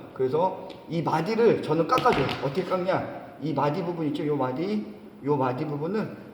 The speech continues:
바닥에다 이렇게 갈아서, 갈아서 이제 갈아내요. 그러면은 이, 요 유격이, 지금 요건 마디를 안 간 거거든요. 이 유격이 좀 이렇게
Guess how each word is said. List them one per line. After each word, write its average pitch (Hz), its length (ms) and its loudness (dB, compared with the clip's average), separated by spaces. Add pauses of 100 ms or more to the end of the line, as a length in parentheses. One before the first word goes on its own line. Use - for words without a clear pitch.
(120)
바닥에다 165 560 2
이렇게 123 200 -4
갈아서, 123 520 -2 (540)
갈아서 123 420 -2
이제 113 200 -6 (480)
갈아내요. 147 500 4
그러면은 156 600 0 (420)
이, 135 300 0 (680)
요 147 160 2
유격이, 185 720 2 (580)
지금 151 220 -2
요건 156 240 4
마디를 147 300 4
안 139 140 2
간 165 160 4
거거든요. 147 600 -2 (320)
이 139 120 -2
유격이 165 680 -4
좀 147 140 -4
이렇게 147 720 2